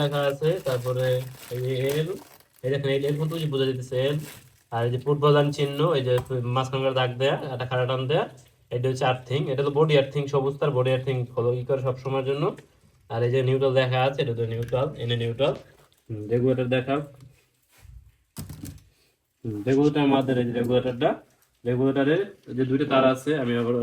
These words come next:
দেখাই তাদের একটু। রেগুলেটর দুইটা তার আছে, দুইটা তার একটা, যেহেতু এমকে তার, তার কোনো দেয়াই থাকে ভিতরে,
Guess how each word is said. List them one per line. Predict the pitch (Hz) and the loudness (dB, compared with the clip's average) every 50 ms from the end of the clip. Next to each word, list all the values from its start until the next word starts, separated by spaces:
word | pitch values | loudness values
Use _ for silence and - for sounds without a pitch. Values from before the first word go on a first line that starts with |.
| 113 113 | -2 -4
দেখাই | 117 120 120 123 123 | -4 -2 0 0 2
তাদের | 117 123 120 117 | 2 2 0 0
একটু। | - - 185 - - - _ _ _ - _ _ _ _ 127 | 0 0 0 0 -2 -8 _ _ _ -20 _ _ _ _ 8
রেগুলেটর | 139 143 156 165 160 160 143 | 8 10 10 8 6 6 8
দুইটা | 147 151 160 - 147 | 8 8 8 8 6
তার | 143 147 147 | 6 6 4
আছে, | 135 - - 175 147 | 4 4 2 2 2
দুইটা | 139 139 147 143 | 4 2 2 2
তার | 143 143 143 143 | 2 2 2 2
একটা, | 143 - 156 147 147 143 - - - - - - - 156 156 156 | 2 2 2 2 2 2 0 -4 -12 -20 -18 -10 -4 -4 0 0
যেহেতু | 165 160 - 196 175 | 2 4 6 6 6
এমকে | 170 175 170 - 190 170 175 | 6 4 4 4 2 4 6
তার, | 165 160 151 135 | 4 4 4 4
তার | 156 151 147 | 2 2 4
কোনো | 156 151 131 139 | 2 2 4 4
দেয়াই | 147 147 143 131 139 | 4 4 4 4 2
থাকে | 135 131 120 120 | 2 2 2 2
ভিতরে, | 123 139 135 160 | 2 2 2 4